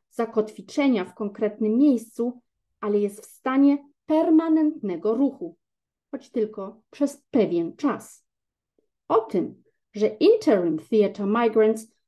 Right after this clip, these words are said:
mogą stać się również long interim theatre migrants,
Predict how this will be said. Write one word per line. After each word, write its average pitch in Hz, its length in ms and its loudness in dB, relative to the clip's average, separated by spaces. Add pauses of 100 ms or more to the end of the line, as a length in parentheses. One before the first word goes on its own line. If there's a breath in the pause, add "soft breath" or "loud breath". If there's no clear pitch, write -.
mogą 240 280 0
stać 247 380 -6
się 240 220 0
również 226 500 -2 (120)
long 254 460 0 (140)
interim 185 600 -6
theatre 190 340 -6
migrants, 208 560 -4